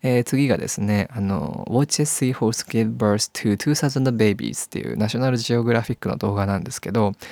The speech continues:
これ散々言ってる、多分もう聞き飽きたぐらい言ってるんですけど、あの、タツノオトシゴの産卵シーンはエロいんですね。で、<laughs> 私、あの、疲れた日とかこれの動画を見てるんですけど、まあ、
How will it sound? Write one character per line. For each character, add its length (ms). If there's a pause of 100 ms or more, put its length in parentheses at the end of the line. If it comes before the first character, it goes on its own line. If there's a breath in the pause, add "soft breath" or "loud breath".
(240 loud breath)
こ 80
れ 60
散 280
々 180
言 120
っ 40
て 180
る、 240
多 120
分 160
も 100
う 20
聞 120
き 100
飽 100
き 60
た 100
ぐ 80
ら 60
い 40
言 40
っ 20
て 120
る 80
ん 20
で 60
す 100
け 100
ど、 260 (640 loud breath)
あ 140
の、 120
タ 120
ツ 140
ノ 140
オ 40
ト 100
シ 120
ゴ 100
の 120
産 280
卵 220
シ 180
ー 120
ン 20
は 140
エ 100
ロ 140
い 40
ん 80
で 80
す 120
ね。 180 (720 loud breath)
で、 400 (180 loud breath)
<laughs> 220
私、 260
あ 80
の、 100
疲 280
れ 100
た 80
日 140
と 80
か 200
こ 140
れ 60
の 100
動 140
画 100
を 60
見 120
て 140
る 100
ん 60
で 80
す 80
け 120
ど、 260 (880 loud breath)
ま 80
あ、 160